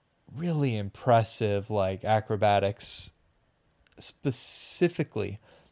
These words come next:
there was one moment where a character is being l-, or a person,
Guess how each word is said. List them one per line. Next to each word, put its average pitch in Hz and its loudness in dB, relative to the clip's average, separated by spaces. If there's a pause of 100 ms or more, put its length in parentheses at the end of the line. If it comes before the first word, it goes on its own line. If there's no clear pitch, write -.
(120)
there 139 6
was 117 2
one 123 0
moment 110 0
where 104 2
a 117 -4
character 143 -4
is 120 -4
being 110 -2 (460)
l-, 123 -2
or 123 4 (300)
a 127 2
person, 127 0